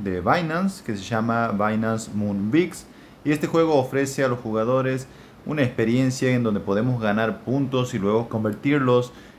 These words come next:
en criptomonedas cuando el token se liste. Dice que Moonbix nos provee diversión y también formas competitivas para participar en juegos de la blockchain y así ganar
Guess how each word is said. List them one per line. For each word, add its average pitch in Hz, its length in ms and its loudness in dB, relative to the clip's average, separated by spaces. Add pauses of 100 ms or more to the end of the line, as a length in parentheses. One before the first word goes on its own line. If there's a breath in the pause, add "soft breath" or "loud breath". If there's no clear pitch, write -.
en 131 120 0
criptomonedas 135 840 2
cuando 120 420 2
el 107 120 2
token 123 460 0
se 110 400 -4
liste. 95 520 -2 (580 loud breath)
Dice 117 300 0
que 131 340 4
Moonbix 117 540 0
nos 120 100 -2
provee 117 520 2
diversión 104 680 -2
y 131 60 -2
también 117 500 0 (460 loud breath)
formas 190 280 4
competitivas 123 560 0
para 131 220 0
participar 127 600 -2
en 147 240 -4
juegos 135 400 4
de 117 120 4
la 104 140 6
blockchain 165 680 4
y 110 80 0
así 104 340 0
ganar 120 320 2